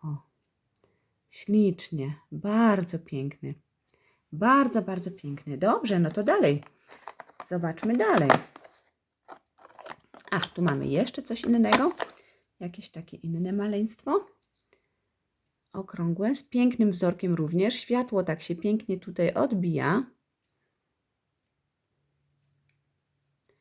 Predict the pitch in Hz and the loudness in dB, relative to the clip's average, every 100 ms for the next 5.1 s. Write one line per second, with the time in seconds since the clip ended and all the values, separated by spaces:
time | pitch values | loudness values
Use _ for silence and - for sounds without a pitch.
0 | _ _ _ _ _ 370 359 226 202 180 | _ _ _ _ _ -6 0 2 2 2
1 | 175 175 - - 190 143 - - 135 202 | 0 -2 -10 -4 -4 -4 -6 -6 -2 -2
2 | 262 _ _ _ _ _ _ _ _ _ | -2 _ _ _ _ _ _ _ _ _
3 | - 285 220 208 185 190 185 170 175 170 | -2 4 6 6 4 4 4 4 2 0
4 | 165 185 175 170 165 180 202 233 262 370 | 2 2 2 0 2 2 2 2 4 4